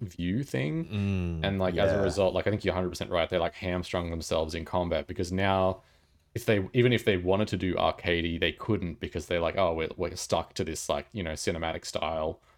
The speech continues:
Speaker 1: Um, and if we went arcadey and silly all of a sudden, it wouldn't feel, like, cohesive with the serious tone of the game. And so, like,
Speaker 2: Mm, yeah.
Speaker 1: yeah, I, I, I agree, but it's also like, well, what, what, what else could they have done?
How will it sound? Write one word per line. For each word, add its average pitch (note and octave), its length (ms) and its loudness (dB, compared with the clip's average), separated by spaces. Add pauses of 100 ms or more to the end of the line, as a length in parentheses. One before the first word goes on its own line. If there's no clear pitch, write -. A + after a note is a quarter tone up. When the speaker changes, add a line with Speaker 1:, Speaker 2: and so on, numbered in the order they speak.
(480)
Speaker 1:
Um, D#2+ 520 -2 (100)
and F#2+ 140 0
if - 60 -2
we A2 100 6
went G#2 160 2
arcadey F#2+ 500 2
and F2 120 -2
silly B2 300 4
all G2+ 140 4
of F2 80 0
a F2 60 0
sudden, F2 300 0
it E2 80 -4
wouldn't F#2 220 -4
feel, G2 360 2
like, F2 200 0
cohesive F#2+ 640 0
with F2+ 140 -2
the E2+ 80 -2
serious F2 440 -2
tone F2+ 440 0
of F2 140 -2
the F#2 80 0
game. F2+ 420 2
And G#2 120 -2
so, F#2 340 4
like, G#2 220 2
Speaker 2:
Mm, F2 400 -2 (140)
yeah. E2 300 -2 (460)
Speaker 1:
yeah, E2+ 500 0 (240)
I, G#2+ 40 2
I, G#2 100 2 (140)
I A2 100 2
agree, G2 480 2
but F2+ 120 2
it's F2+ 140 0
also G2 240 2
like, F2+ 100 4
well, G2+ 180 6
what, F#2 180 4
what, G#2 240 2
what G2 140 2
else F#2+ 140 2
could F#2+ 160 -4
they F2+ 140 2
have D2+ 140 -2
done? D#2 360 -4